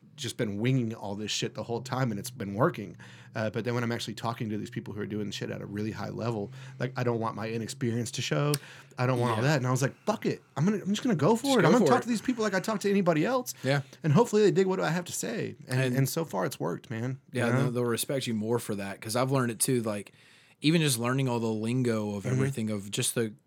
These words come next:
Speaker 2: correct things to say. Like,
Speaker 1: Yeah.
Speaker 2: whenever I first started, I was like, "What's bokeh? What's B-roll? What's the
Speaker 1: Yeah.
Speaker 2: green room?" Like, I didn't know any of that
Speaker 1: Mm-hmm.
Speaker 2: stuff. And then they'll ask you questions on it, you're just nodding your head.
Speaker 1: Yeah.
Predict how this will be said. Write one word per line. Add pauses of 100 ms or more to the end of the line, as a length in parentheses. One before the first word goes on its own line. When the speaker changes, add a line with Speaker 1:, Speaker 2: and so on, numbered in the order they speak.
(120)
Speaker 2:
correct
things
to
say.
Like,
Speaker 1:
Yeah.
Speaker 2:
whenever
I
first
started,
I
was
like,
"What's
bokeh?
What's
B-roll?
What's
the
Speaker 1:
Yeah.
Speaker 2:
green
room?"
Like,
I
didn't
know (100)
any
of
that
Speaker 1:
Mm-hmm.
Speaker 2:
stuff.
And
then (880)
they'll
ask
you
questions
on
it,
you're
just
nodding
your
head.
Speaker 1:
Yeah.